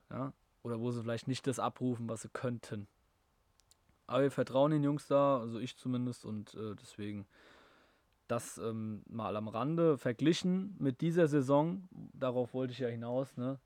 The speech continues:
Wintertransfers, da wurde jetzt mir persönlich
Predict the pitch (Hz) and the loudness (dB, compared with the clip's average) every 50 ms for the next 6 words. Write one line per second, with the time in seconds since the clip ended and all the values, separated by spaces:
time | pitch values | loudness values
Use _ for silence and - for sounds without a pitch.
0 | _ _ _ _ _ _ _ - - _ - 131 131 127 143 131 - - 131 131 | _ _ _ _ _ _ _ -16 -16 _ -6 -6 0 2 0 0 2 0 -4 -4
1 | 127 - - 135 131 135 139 - - _ _ _ _ _ _ _ _ _ _ _ | -4 -6 -4 0 2 2 0 0 -6 _ _ _ _ _ _ _ _ _ _ _
2 | _ _ _ _ _ _ 120 117 123 123 - 139 127 110 - - - - _ _ | _ _ _ _ _ _ -6 -4 -4 -2 -2 -4 -4 -4 -6 -18 -20 -20 _ _
3 | _ _ _ _ _ _ _ _ _ _ _ - - 123 135 151 175 170 - 160 | _ _ _ _ _ _ _ _ _ _ _ -10 -6 -2 2 2 2 4 4 2
4 | 143 127 131 139 139 135 139 135 131 - - - | 2 4 4 2 4 4 2 -2 -2 -6 -14 -18